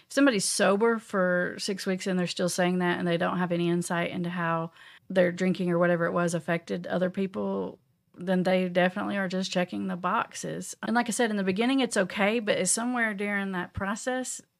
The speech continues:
they get insightful. If they don't, it's not a good sign. Are you wrong to tune her out? You're not wrong to tune her out. It depends on what you're trying to accomplish. And it sounds to me like you're trying to accomplish, like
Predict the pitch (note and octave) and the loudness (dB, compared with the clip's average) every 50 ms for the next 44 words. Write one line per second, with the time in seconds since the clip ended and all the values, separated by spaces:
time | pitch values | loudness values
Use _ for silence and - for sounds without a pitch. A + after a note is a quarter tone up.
0 | G3 - - G3+ G#3 G#3 F#3+ F#3 - A3 - - - _ - F3+ F3 - G3+ F#3 | -18 -8 -6 -4 -4 -4 -6 -8 -8 -8 -8 -8 -8 _ -4 -4 -4 -2 -4 -6
1 | E3 - F#3 F3+ E3+ E3+ F3 - G3+ G3 F3+ E3 E3+ G#3 A3+ C#4 C#4+ C4+ G#3+ F#3+ | -6 -8 -8 -6 -6 -6 -6 -6 -8 -8 -8 -8 -6 -4 -2 0 0 -2 -2 -4
2 | F#3 F3+ D#3+ - - - F3+ F#3 - G3 F#3 F3+ F3 E3+ E3 E3+ F3+ F3 F3 - | -6 -8 -8 -10 -8 -8 -8 -8 -6 -4 -4 -2 -4 -4 -6 -8 -10 -10 -10 -10
3 | - - D3+ D3+ D#3 D#3 D#3 - - _ _ _ _ _ _ _ - G3+ G#3 G#3+ | -12 -10 -10 -12 -12 -12 -14 -14 -16 _ _ _ _ _ _ _ -2 -2 0 0
4 | G#3+ G#3+ G3 F#3+ G3 F#3+ G3 G#3 G#3+ A3 A3+ A3 A3 - G#3 F#3 - - G#3 G3+ | 0 -2 2 2 2 4 4 2 0 0 0 -2 -2 -4 -6 -6 -6 -4 -2 -2
5 | G3+ G3 G3+ F#3+ F3+ F3 F3 F3+ F3+ E3+ D#3+ E3 E3+ - - - - - - _ | 0 0 2 2 2 2 2 2 0 0 -2 -2 -4 -6 -8 -10 -16 -20 -20 _
6 | _ _ _ _ _ - G3 G#3 A#3+ C4 A#3 G#3+ G3 F3+ F#3 F#3+ G#3 A3 A#3 A3+ | _ _ _ _ _ -4 -2 0 2 2 2 2 2 0 0 2 2 2 0 0
7 | G#3 G3+ F#3 - - G3 G3 F#3 G#3+ G3 F3 - - - E3+ G#3 G#3+ F3+ - - | -2 -4 -4 -4 -4 -2 -2 -2 0 0 0 0 -2 -4 -6 -4 -4 -4 -4 -6
8 | - - - - - - G#3 A3 G#3+ G#3+ A3 C4+ C4+ B3+ B3+ A3+ G#3+ G#3 G3 - | -8 -12 -14 -14 -4 -2 0 0 0 0 2 2 2 2 2 0 0 -2 -2 -4
9 | G#3+ F3+ - F#3+ F3+ F3 E3+ E3 - - G3+ F#3+ F#3 F3+ - - F3 D#3+ F3 F#3+ | -6 -4 -2 0 0 0 0 -2 -4 -4 -2 -2 -2 -2 -4 -8 -8 -8 -8 -8
10 | - - - - - - - - - - - - F#3+ F3+ E3+ - G#3 G#3 G#3 G3+ | -8 -10 -12 -14 -20 -20 -20 -20 -20 -12 -4 -2 0 0 2 2 2 2 2 0
11 | G#3 A3 A#3+ A3+ G3+ F#3 - G3 F3 - G3 F#3 F3+ F3 E3+ - F#3 F3+ F3 - | 2 2 4 4 2 2 0 -4 -4 0 0 2 2 2 0 0 -2 -2 -2 0
12 | F#3 F3 E3+ - F#3 E3+ E3+ E3+ E3+ | -2 -2 -2 -2 -2 -2 -2 -4 -6